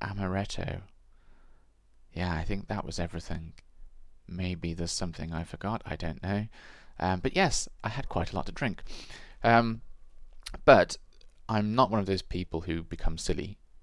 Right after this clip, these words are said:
when they're, "I'm a little silly when I'm drunk," but I'm a little silly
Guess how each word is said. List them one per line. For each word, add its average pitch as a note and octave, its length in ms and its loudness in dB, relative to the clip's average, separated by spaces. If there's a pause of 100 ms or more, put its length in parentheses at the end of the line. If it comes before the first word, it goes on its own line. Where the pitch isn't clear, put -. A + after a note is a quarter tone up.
(120)
when F#2 260 -4
they're, D#2+ 120 -4 (200)
"I'm G4+ 300 0
a F#4+ 40 -2
little - 340 -2
silly D#2 540 -2
when E2 160 -4
I'm D#2+ 240 -2
drunk," - 380 -6
but F#2+ 80 -2
I'm D#3+ 160 -2
a G3+ 40 0
little G3 360 4
silly A2 520 0